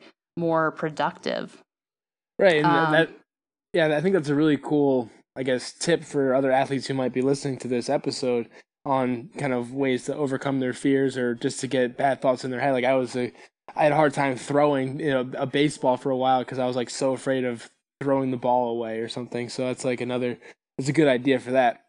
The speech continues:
Speaker 2: I know that you have a background in psychology, so i-, is that,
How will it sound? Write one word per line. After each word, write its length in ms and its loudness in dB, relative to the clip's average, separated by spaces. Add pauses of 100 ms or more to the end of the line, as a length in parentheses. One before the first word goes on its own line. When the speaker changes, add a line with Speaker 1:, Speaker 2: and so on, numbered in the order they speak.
Speaker 2:
I 140 -2
know 160 4
that 80 4
you 100 4
have 240 4
a 160 2
background 580 2
in 180 0
psychology, 920 2 (340)
so 540 4 (120)
i-, 60 -2
is 300 2
that, 320 0